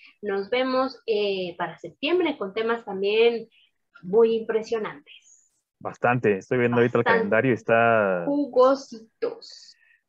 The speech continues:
Speaker 2: Ahí
Speaker 1: Aprovechando que, pues, es septiembre tembloroso, ¿verdad? <laughs>
Speaker 2: Ya no,
Speaker 1: Pues,
Speaker 2: no spoiles.
Speaker 1: vamos a, vamos a, ya nomás les doy ese punto. ¿Ustedes qué creen? ¿De qué creen que se traten los temas de septiembre cuando digo septiembre tembloroso?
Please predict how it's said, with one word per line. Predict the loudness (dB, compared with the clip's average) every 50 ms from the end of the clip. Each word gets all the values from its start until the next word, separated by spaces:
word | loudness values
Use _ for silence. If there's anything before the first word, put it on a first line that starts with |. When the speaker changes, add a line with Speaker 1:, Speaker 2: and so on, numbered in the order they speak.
| _ 2
Speaker 2:
Ahí | 4 6
Speaker 1:
Aprovechando | 8 8 8 8 8 6 6 4 4 2 2 4 6 6 6 4 4 2 2
que, | 0 -2
pues, | -2 -4 -4 -4
es | -6 -6
septiembre | -6 -6 -8 -6 _ -4 -2 0 0 0 0 -2 0 0 0 0 0 0 -2 -4 -6 -8 -8
tembloroso, | -6 -6 -6 -6 -6 -6 -4 -2 -2 -2 -4 -4 -4 -6 -4
¿verdad? | -4 -2 -2 -2 -2 -2 -2 -4 -6 -12 -18 -20 -20 -20 -20 -20 -18 -20 -20 -20 -20 _ _ _
<laughs> | -2 -2 0 0 -2 -2 -2 -2
Speaker 2:
Ya | -4 -4 -2
no, | -2 -4
Speaker 1:
Pues, | -6 -6 -12 -18 _ _ _ -14 -12 -12 -14 -16 -18 -12 -2
Speaker 2:
no | 0 0
spoiles. | 0 2 4 6 6 8 8 6 4 4
Speaker 1:
vamos | 2 -4
a, | -10 -12 -16 _ _ -20 -20 -20 -20 -16 -10 -2 0
vamos | 2 2 2 0 -2 -4
a, | -4 -2 -2 0 2
ya | 2 4
nomás | 4 4 4 4 4
les | 4 2
doy | 2 2 0
ese | 0 0 -2 -4
punto. | -4 -6 -8 -8 -8 -10 -12
¿Ustedes | -14 -8 _ -4 -4 -4 -6 -8 _ _ _ _
qué | -2 -2 0
creen? | 0 0 -2 -2 -2 -4
¿De | -8 -6
qué | -6 -6 -8 -4
creen | 0 2 2 2 2 0
que | -2
se | -6 -8 -10
traten | -8 -8 -8 -6 -6 -6 -6 -6
los | -6 -8
temas | _ -10 -10 -8 -10 -10
de | -14 -16
septiembre | -16 -16 -10 -8 -6 -6 -6 -6 -8 -8
cuando | -8 -10 -10 -10
digo | -10 -8 -8 -6 -8 -8
septiembre | -10 -14 -20 -18 _ -14 -12 -12 -12 -14 -14
tembloroso? | -12 -12 -12 -10 -10 -10 -10 -12 -16 -20 _